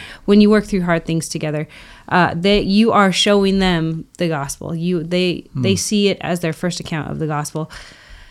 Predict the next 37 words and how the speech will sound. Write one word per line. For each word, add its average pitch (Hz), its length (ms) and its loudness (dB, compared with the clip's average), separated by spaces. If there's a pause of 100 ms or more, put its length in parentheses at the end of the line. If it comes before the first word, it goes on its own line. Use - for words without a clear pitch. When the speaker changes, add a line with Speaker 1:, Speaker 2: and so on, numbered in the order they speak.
(240)
Speaker 1:
They 202 160 -2
will 190 140 -2
see 202 180 -6
you 185 300 -2
love 196 240 0
each 254 160 2
other, 254 260 0
or 190 160 0
they 180 140 2
will 175 160 0
see 196 140 -4
you 190 100 0
hate 170 160 0
each 147 180 -8
other. - 360 -12
They 165 120 -2
will 165 140 -2
see 190 180 -4
you 185 400 0 (300)
Speaker 2:
Hmm. 120 80 -4
Speaker 1:
fighting 208 280 4
for 220 140 0
one 208 160 2
another 208 340 2
or 165 140 2
giving 165 320 -2
up 151 140 -6
on 143 120 -4
one 147 140 -4
another, 143 180 -6
but 156 220 -8
they 185 220 4
will 180 260 0
see 175 300 -4
something. 160 580 -10 (500)
And 190 200 -2
so 175 460 2